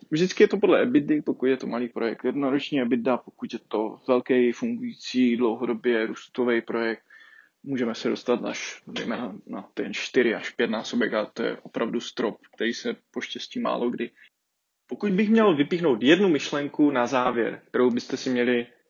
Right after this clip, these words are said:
z dnešního podcastu o exitech odnést, tak je to: přemýšlejte jako kupec. Snažte se vžít do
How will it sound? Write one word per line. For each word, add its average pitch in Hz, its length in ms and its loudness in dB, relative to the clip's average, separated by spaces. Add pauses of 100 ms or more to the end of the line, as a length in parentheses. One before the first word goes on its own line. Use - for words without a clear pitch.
(260)
z 117 60 -10
dnešního 147 380 0
podcastu 135 760 2
o 120 260 -6
exitech 117 500 -4
odnést, 120 480 -6 (760)
tak 120 160 2
je 131 100 4
to: 131 200 0
přemýšlejte 143 640 2
jako 135 220 2
kupec. 120 440 -6
Snažte - 420 -6
se 147 160 0 (280)
vžít 135 540 -2 (120)
do 120 360 2